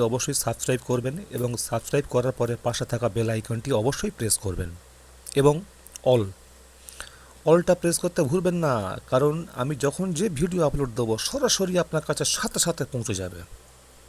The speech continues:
তো এরপরেও সাথে সাথে ভিউয়ার্স, একটা কথা আপনাদের বলে রাখবো, যদি আমার এই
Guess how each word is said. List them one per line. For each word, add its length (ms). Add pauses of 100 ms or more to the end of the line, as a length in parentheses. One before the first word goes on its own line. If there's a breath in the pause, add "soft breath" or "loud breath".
(2000)
তো 80 (380)
এরপরেও 420 (720 loud breath)
সাথে 220
সাথে 240
ভিউয়ার্স, 320
একটা 200
কথা 200
আপনাদের 340
বলে 220
রাখবো, 220 (1400 loud breath)
যদি 220 (140)
আমার 220
এই 60